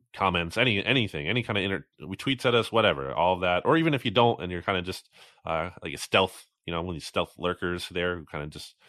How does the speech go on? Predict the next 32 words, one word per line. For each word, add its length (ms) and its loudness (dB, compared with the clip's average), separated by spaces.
consumes 460 -6
the 80 -10
content 400 -2
but 100 -6
doesn't 240 -6
interact. 380 -4
Also, 420 0
still 240 2
thankful 400 0
for 140 -8
you 360 -4
as 100 -14
well. 360 0
Um, 240 -2
thankful 260 -6
for 100 -10
my 120 -2
parents 400 -4
who 220 -6
listen 340 -4
to 240 -4
every 540 0
episode 460 -2
religiously 840 0
and 320 0
will 120 -4
text 300 0
me, 120 -6
will 80 -12
be 80 -4
like, 160 -8
"Brandon, 300 0